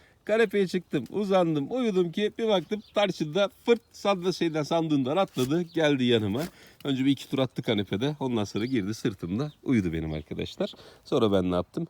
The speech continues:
Kanepe çok rahatsızdı. Biraz zaman geçtikten sonra alıp sandığına koydum uyurken.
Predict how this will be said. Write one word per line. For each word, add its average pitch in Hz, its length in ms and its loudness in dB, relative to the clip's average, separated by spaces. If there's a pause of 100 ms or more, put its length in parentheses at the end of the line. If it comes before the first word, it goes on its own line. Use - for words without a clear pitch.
Kanepe 95 260 -4
çok - 220 -10
rahatsızdı. 87 520 -4 (380)
Biraz 95 140 -2
zaman 95 280 0
geçtikten 98 380 -2
sonra 98 180 -2
alıp 101 160 0
sandığına 120 420 4
koydum 98 340 2
uyurken. 95 400 0